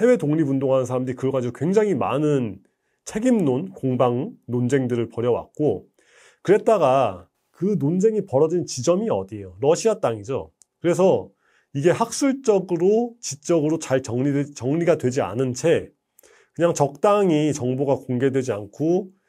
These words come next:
유야무야 뭉개져가지고 넘어왔습니다. 넘어와서 진행되다가 이제 우리가 해방된 다음에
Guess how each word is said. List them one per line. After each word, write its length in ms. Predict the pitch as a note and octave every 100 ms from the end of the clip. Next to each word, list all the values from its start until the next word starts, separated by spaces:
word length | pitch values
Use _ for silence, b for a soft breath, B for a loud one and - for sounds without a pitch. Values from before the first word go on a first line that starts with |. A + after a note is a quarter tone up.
| b -
유야무야 480 | C3 D#3 D#3 D#3
뭉개져가지고 840 | A2+ A2+ C#3 F3 G3 F#3+ E3 C3+ B2+
넘어왔습니다. 840 | G2+ A2+ G#2+ E2+ - F#2 E2 E2 _ _ _ _ _ _ -
넘어와서 420 | C3 D#3+ D#3 D3
진행되다가 840 | D3 - D3 C#3 G2 F#2+ C3 G2+ - _ _ _ _ _ _ _ _ _ _ B B B -
이제 440 | B2 D3+ D3+ C#3 C#3 _ _ _ _ -
우리가 220 | C3+ D3+
해방된 480 | D3+ G#3+ A#3+ A3 F#3+
다음에 680 | D#3 C3 A2+ B2 A2 F2